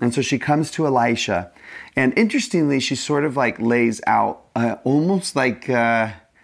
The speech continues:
it seems like the reasoning f-,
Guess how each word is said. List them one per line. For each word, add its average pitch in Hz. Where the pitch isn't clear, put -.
it 120
seems 160
like 135
the 123
reasoning 135
f-, -